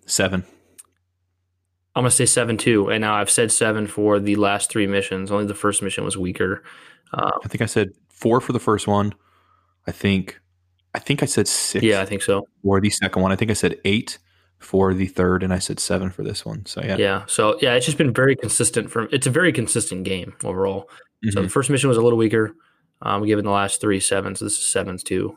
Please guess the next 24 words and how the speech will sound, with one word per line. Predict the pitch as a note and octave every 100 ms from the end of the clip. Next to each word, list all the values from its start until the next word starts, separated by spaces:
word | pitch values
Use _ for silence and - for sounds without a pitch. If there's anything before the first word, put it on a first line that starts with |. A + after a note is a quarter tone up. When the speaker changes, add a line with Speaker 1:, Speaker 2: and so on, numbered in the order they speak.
| -
Speaker 2:
Um, | - - - - -
but, | G#1 - - - _ _ _ _ _ _ _ -
yeah, | E3 D3+ A2+
any | C3+ C3+
final | C#3 C#3
thoughts | C3 C#3 D3
on |
that | C#3+ C#3
mission, | C#3 - D#3 D3+
uh, | D3 D3
Josh, | C3+ D3 D#3
before | -
we | B2+
move | B2 B2
into, | B2 - A#2+ A#2 A2+ -
correct | - D#3
me |
if | B2+
I'm | C3
wrong, | B2 A2+
were | A2
we | A#2
moving | A#2 A2+
into | A2 A#2 A2